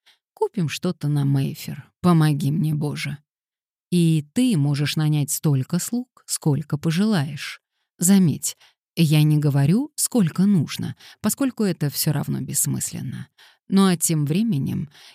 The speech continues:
не могла бы ты потерпеть несколько месяцев в отеле?» Вспомнив этот разговор, Аннабелл прошлась по комнатам.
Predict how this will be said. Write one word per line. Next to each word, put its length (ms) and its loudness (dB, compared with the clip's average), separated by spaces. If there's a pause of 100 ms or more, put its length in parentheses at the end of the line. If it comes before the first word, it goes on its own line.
не 140 4
могла 340 0
бы 140 -4
ты 320 -2
потерпеть 640 0
несколько 560 0
месяцев 580 0
в 60 -6
отеле?» 640 -8 (560)
Вспомнив 760 -4
этот 260 -8
разговор, 560 -4 (320)
Аннабелл 500 -2
прошлась 540 -6
по 180 -8
комнатам. 600 -12